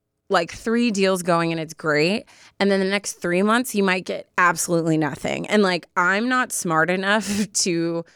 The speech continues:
budget and plan ahead for those things. So I think either way, I would have needed, like, a, some type of consistent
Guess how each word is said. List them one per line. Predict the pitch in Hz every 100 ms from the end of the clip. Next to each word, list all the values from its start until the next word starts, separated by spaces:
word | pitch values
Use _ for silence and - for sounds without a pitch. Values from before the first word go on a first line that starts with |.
| _ _ _ _
budget | 185 180 175 160 196 180 -
and | 180 165
plan | - 165 160 160 156 165 -
ahead | 170 156 156 151
for | - 190
those | 202 233 233
things. | - 247 247 262 - - - -
So | - 214
I | 220
think | 208 254 302 -
either | 208 202 190 170
way, | 156 151 165 190 -
I | 180
would | 170 170
have | 165
needed, | 165 160 160 160 156
like, | 156 151 147 -
a, | 185 160 156 156 156 _ -
some | - 214 196
type | 190 170
of | 170 -
consistent | 180 170 - 160 - - 156 156 - -